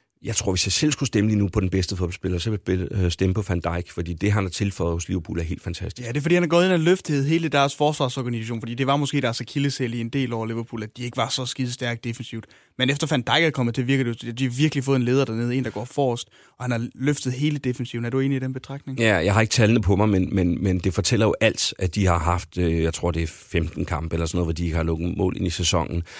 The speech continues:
Speaker 1: Før, da Liverpool spillede, der vidste man, jamen, de skal lave to eller tre mål, for der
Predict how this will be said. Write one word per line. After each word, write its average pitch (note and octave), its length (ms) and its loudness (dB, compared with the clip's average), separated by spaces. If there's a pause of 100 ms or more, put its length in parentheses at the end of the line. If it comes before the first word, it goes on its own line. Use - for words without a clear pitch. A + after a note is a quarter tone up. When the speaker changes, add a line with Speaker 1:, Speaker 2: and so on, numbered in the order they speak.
(200)
Speaker 1:
Før, - 420 2 (140)
da G2+ 60 2
Liverpool G2+ 420 4
spillede, F2+ 340 0 (200)
der G#2+ 80 0
vidste G2 280 2
man, F#2 220 0
jamen, F#2 220 0
de F#2 80 2
skal - 320 0
lave F2 280 2
to - 240 -2
eller F2 100 -2
tre F#2 220 0
mål, F2+ 300 2
for - 100 -8
der D#2+ 140 -2